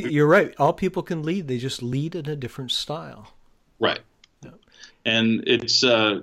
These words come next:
Speaker 2: you know, for somebody like me, it's, it's nice because I, you can learn how to dial it back a little bit and,
Speaker 1: Mm-hmm.
Speaker 2: and, and actually enjoy your <laughs> life a little bit more.
Speaker 1: Yeah.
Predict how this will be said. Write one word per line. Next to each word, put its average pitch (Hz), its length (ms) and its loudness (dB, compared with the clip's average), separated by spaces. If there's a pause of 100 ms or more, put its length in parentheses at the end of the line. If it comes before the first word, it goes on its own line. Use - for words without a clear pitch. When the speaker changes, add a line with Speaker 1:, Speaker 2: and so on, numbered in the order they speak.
Speaker 2:
you 151 140 2
know, 113 180 2
for 123 160 -4
somebody 131 300 4
like 120 200 2
me, 123 280 2
it's, - 320 -6
it's 107 280 -6
nice 110 300 -2
because 101 340 -6
I, 104 60 4
you 107 240 0
can 110 160 -2
learn 113 160 2
how 107 100 2
to 104 100 2
dial 101 340 2
it - 120 -2
back 120 260 2
a - 20 2
little 101 160 0
bit 95 240 -2
and, 101 220 -2
Speaker 1:
Mm-hmm. 127 60 -12 (360)
Speaker 2:
and, 104 120 -12 (120)
and 107 200 0
actually 110 360 2
enjoy 101 320 4
your 120 160 6
<laughs> 104 100 4
life - 260 -6
a 156 60 0
little 120 220 -2
bit 107 180 -4
more. 98 380 -6 (400)
Speaker 1:
Yeah. 123 160 -12